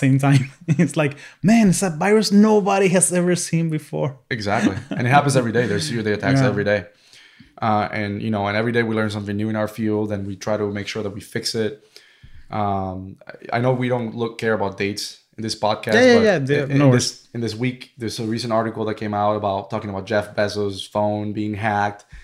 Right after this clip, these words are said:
Speaker 2: You know, they hired a consulting firm that kind of looked into the phone. You know, they did some forensics, and they realized that it was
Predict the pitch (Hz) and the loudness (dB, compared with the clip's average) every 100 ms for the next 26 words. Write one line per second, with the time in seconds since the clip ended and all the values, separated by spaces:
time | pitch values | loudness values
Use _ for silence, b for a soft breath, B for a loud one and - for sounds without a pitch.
0 | b b b 101 98 98 101 101 - - | b b b -8 -4 -4 -4 -8 -12 -6
1 | 113 104 - 120 117 117 113 110 98 - | -4 -4 -2 4 4 4 0 -2 -2 -6
2 | 104 - 107 110 104 107 104 101 - b | -8 -4 -4 -6 -6 -4 -4 -6 -12 b
3 | b b 104 117 107 113 123 110 107 - | b b -6 -2 -2 -2 -4 -6 -6 -6
4 | 113 110 107 107 104 98 - 107 98 101 | -4 -2 -2 -4 -6 -10 -14 -10 -6 -4
5 | 107 - 104 104 104 104 - 107 104 - | -4 -6 -6 -2 -2 -2 -2 -2 -2 -8
6 | - b b b b 101 101 110 110 107 | -12 b b b b -6 -2 0 -2 -2
7 | 113 104 101 104 98 104 101 104 107 104 | -2 2 2 2 0 -4 -4 -2 -4 -6